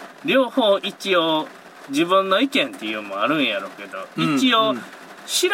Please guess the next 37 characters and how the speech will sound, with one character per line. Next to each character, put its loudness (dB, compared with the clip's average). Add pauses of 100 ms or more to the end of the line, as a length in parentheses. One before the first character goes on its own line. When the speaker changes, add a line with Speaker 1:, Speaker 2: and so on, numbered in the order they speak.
(140)
Speaker 1:
べ -4
よ 2
う -18
ぜ。 -16 (440)
Speaker 2:
う 0
ん。 2
Speaker 1:
考 2
え 4
る -2
前 2
に。 -10
Speaker 2:
う -4
ん 4
う 2
ん。 -2 (440)
Speaker 1:
考 2 (340)
え -4
る 2
ん -2
は、 2
調 0 (180)
べ -2
た 2
後 0
の、 2 (420)
調 4
べ -6
た 0
材 2
料 2
の 0
中 0
か 2
ら 2 (380)
考 0 (360)
え -2
た 2